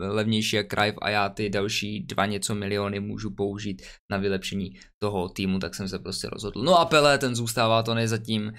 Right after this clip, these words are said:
ten je zatím jistota. Eh, uvidíme, jestli nás třeba někdy v budoucnu opustí nebo ne, ale myslím si, že, nebo předpla-, předpokládám v této chvíli, že asi ne. Líbí se mi ten partnership. Hrál jsem teďka, vlastně včera jsme hráli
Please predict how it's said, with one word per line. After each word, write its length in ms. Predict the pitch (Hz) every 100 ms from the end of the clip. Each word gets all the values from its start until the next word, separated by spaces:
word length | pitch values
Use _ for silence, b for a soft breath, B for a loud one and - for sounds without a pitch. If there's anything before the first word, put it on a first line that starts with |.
| B
ten 120 | - 120
je 60 |
zatím 300 | 120 117 113
jistota. 520 | 113 113 127 123 117 -
Eh, 300 | - 110 101
uvidíme, 360 | 110 127 123 123
jestli 180 | 117 117
nás 140 | 110
třeba 160 | 120 113
někdy 200 | 110 110
v 40 |
budoucnu 800 | 110 113 110 117 113 110 110 113
opustí 520 | 107 120 120 - 120
nebo 260 | 113 110 107
ne, 220 | 104 113
ale 420 | 113 107 107 101
myslím 400 | - 113 107 113
si, 180 | 107 110
že, 120 | 107
nebo 200 | 110 110
předpla-, 500 | 107 - 120 131 123 -
předpokládám 560 | - 139 151 135 131 120
v 60 |
této 260 | 127 123 127
chvíli, 280 | 127 123 123
že 140 | 120
asi 240 | 117 -
ne. 260 | 110 110 120 B B
Líbí 200 | 117 117
se 120 | 117
mi 100 | 127
ten 180 | 117 120
partnership. 640 | 104 104 110 123 - 127 B B B
Hrál 180 | 113 110
jsem 180 | 117 120
teďka, 540 | 117 110 - 117 113
vlastně 340 | 110 110 - 110
včera 420 | 110 127 113 110
jsme 220 | 107 113
hráli 600 | 113 104 104 104 104 101